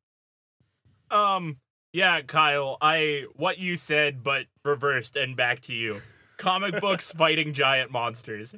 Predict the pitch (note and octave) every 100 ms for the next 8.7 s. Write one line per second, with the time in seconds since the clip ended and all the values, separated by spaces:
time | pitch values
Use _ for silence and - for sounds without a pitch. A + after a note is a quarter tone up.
0 | _ F3+ F#3+ E3 C#3 G#2+ A2+ A2+ A#2 _
1 | - D3+ C3 G2+ G2 _ C#3 C3+ C3 B2+
2 | A2 A2 B2+ A#2+ B2 B2 A#2 - _ _
3 | _ B2 B2+ - C#3+ C#3 B2 A#2 A2+ A2+
4 | A2+ B2+ C3 C3 D3 B2+ A#2+ A#2+ - A#2
5 | A#2+ A2+ A2+ A2 A2+ B2 E3 F#3+ _ _
6 | _ _ C#3+ D3 D3+ D3+ - E3 E3 B2+
7 | C3 G#2+ - - - - G#3 D3+ F3+ F3
8 | F#3 F3+ G3 G3 E3+ D3 D#3+